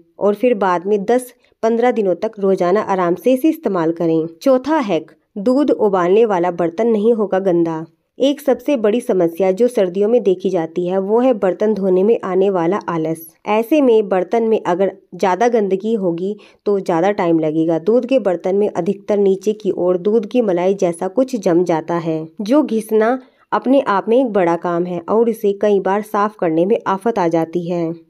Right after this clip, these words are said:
वो न जमे इसके लिए आप दूध के बर्तन में शुरुआत में थोड़ा सा पानी डालें और उसके ऊपर दूध डालकर उबालें। बस यही करना है और कुछ नहीं।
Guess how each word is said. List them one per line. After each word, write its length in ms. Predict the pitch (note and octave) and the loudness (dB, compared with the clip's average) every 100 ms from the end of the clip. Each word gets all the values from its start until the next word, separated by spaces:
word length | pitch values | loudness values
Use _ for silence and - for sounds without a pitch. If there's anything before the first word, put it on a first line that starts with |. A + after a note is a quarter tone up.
| _ | _
वो 200 | G#3+ C4 | -2 2
न 240 | D#4 A#3 A#3+ | 2 2 2
जमे 280 | A#3 G#3+ A3 | 2 2 2
इसके 300 | A#3 - A3 | 0 0 0
लिए 160 | G3+ - | 0 0
आप 220 | G3 F#3+ | 0 -2
दूध 280 | F3+ G#3 A#3 | -2 0 0
के 160 | A3 B3 | 2 0
बर्तन 340 | F3+ E3+ F3+ | 2 -2 0
में 120 | G3+ G#3 | 0 0
शुरुआत 540 | G#3 G3+ F#3+ F#3 F#3 | 2 2 2 0 -2
में 100 | F#3 | -4
थोड़ा 220 | F#3+ G3+ | 0 0
सा 100 | G#3 B3 | 0 -2
पानी 340 | G#3 E3 F#3 | 0 2 2
डालें 320 | G3 D#3 D#3 E3+ | 2 0 -2 0
और 260 | G3 A#3 A#3 - - | 2 0 0 -10 -4
उसके 280 | C4 C4 D4+ | -2 2 0
ऊपर 240 | G#3 G3+ | 2 -2
दूध 260 | F#3 G#3+ A#3+ | -2 -2 0
डालकर 500 | F#3+ D#3 D#3+ E3 A3 - - | 0 0 -2 -2 -4 -6 -6
उबालें। 500 | F3 E3+ E3 D#3+ D#3+ E3 - - | -2 0 0 0 -2 -4 -12 -2
बस 240 | A3+ C4+ | 0 2
यही 200 | A#3+ G#3+ A3+ | 0 0 0
करना 320 | F#3 E3+ E3 | -2 0 -2
है 160 | F3+ | -4
और 180 | A3 G3+ | -2 -2
कुछ 240 | F#3+ F3+ F3 | -2 -4 -4
नहीं। 300 | D#3+ D#3 | -4 -2